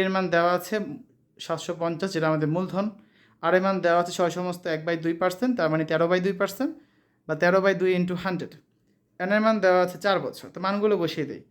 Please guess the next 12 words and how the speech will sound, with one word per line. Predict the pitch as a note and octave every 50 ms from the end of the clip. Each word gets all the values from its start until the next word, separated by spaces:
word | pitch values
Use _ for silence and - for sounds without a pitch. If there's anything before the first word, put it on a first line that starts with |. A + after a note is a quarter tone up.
| _ _ _ _ _ _ _ _ - F#3+
এ | G#3 G3+
সমান | A3 A3+ A3 A3+ A3+ A3+ A#3 A#3 - - - _ _ _ _ _ _ _ _ -
সাতশো | F3 E3 D#3 - F#3+ F#3 F#3
পঞ্চাশ | F#3 F#3 F3+ G3 F#3 F#3+ G3+
into | G3 F#3 F#3+ E3+
ওয়ান | E3 E3+ E3 E3+
প্লাস | F3+ G#3 A#3+ A#3 A#3+ - - _ _ _ _ _ _ _ _ _ _ _ _
ফোর | - E3+ F3 G3 A#3+ C4 C4 - - _ _ _ _ _ _ _ _ _ _ _ _ F#3
into | F#3 F3 G#3 F#3+
কত? | F#3+ - - C#3 B2 A#2+ - -
তেরো | - - E3+ E3+ E3
বাই | F3 G#3